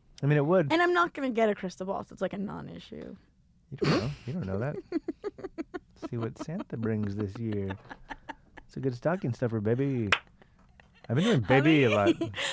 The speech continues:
Speaker 2: <laughs> I did that today. Somebody said something like, "Oh, I have that.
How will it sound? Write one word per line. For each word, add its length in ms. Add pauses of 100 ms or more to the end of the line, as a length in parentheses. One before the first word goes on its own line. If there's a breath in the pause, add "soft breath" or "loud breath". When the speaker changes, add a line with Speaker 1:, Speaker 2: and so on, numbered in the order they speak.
(120)
Speaker 2:
<laughs> 360
I 120
did 200 (120)
that 220 (260)
today. 600 (300)
Somebody 340
said 180
something 260
like, 180
"Oh, 140
I 80
have 300
that. 280